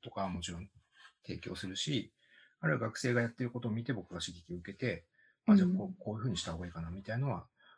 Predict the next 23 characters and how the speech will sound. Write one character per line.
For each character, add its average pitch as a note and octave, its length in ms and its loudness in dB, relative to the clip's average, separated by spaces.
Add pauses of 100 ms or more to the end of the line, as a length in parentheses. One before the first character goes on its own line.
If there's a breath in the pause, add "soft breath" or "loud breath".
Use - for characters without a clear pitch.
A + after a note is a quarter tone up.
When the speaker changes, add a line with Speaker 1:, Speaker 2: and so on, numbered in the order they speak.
(160)
Speaker 1:
ま G#2 100 -2
あ、 E2+ 160 -4 (440)
お C#3 40 -16
そ C#3+ 100 -6
ら A#2+ 100 -2
く - 80 -16
ふ-、 B2+ 100 -2 (160)
普 B2 80 -2
段 F#2 160 -2
あ G2+ 60 -2
る F#2 100 -6
と - 80 -14
思 - 80 -20
い - 20 -20
ま - 240 -20
す。 - 160 -20 (180)
Speaker 2:
う A3+ 40 12
ん、 G#3+ 40 12
う - 20 12
ん、 - 20 12
う G3+ 40 12
ん、 G3+ 40 10
う G3 40 8